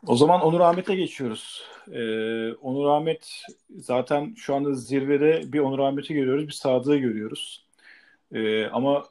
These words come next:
şu ana kadar da, e, hunharca slotlarını harcıyor. E, ama takım, e, düzenine baktığımızda, e, yine özellikle Stephen Curry'nin de biraz daha performans arttıracağını, e, ben de düşünüyorum.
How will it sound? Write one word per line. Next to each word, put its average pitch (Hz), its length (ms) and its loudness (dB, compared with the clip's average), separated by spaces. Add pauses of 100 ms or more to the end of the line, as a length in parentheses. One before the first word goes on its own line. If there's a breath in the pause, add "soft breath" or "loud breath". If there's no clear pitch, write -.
(120)
şu - 200 -6
ana 135 140 -2
kadar 139 380 0
da, 156 280 2 (240)
e, 113 200 -6
hunharca 131 920 4
slotlarını 127 680 0
harcıyor. 123 760 0 (720 soft breath)
E, 107 240 0
ama 135 260 -2
takım, 147 420 -2 (460)
e, 123 240 -4
düzenine 135 420 4
baktığımızda, 123 840 2 (420)
e, 120 80 -4 (600)
yine 131 320 -2 (460)
özellikle 120 360 0
Stephen 123 320 -4
Curry'nin 120 380 2
de 117 120 4
biraz 113 220 4
daha 117 160 6
performans 113 640 2
arttıracağını, 113 880 0 (160)
e, 113 60 -2 (880)
ben 107 140 2
de 110 100 0
düşünüyorum. 113 540 -2